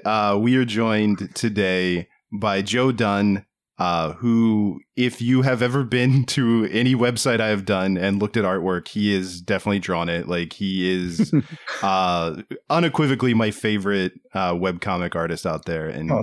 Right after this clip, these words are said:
Speaker 2: thank you.
Speaker 1: I've known you for a long time at this point, as we were <laughs> talking about before we started.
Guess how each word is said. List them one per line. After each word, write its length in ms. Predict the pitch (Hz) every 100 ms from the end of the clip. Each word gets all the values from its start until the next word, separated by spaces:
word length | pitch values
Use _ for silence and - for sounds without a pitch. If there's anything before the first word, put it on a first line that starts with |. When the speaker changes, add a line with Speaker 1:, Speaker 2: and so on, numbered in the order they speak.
| -
Speaker 2:
thank 160 | 120
you. 60 | - - -
Speaker 1:
I've 180 | 95 101
known 180 | 135 143
you 80 | 143
for 120 | 143
a 40 |
long 200 | 131 139
time 200 | 135 127
at 60 | 123
this 140 | 120
point, 220 | - 120 113
as 100 | 110
we 60 |
were 60 | 107
<laughs> 0 |
talking 360 | - 123 175
about 240 | 127 113 104
before 200 | 113 117
we 120 | 98
started. 500 | - 98 92 92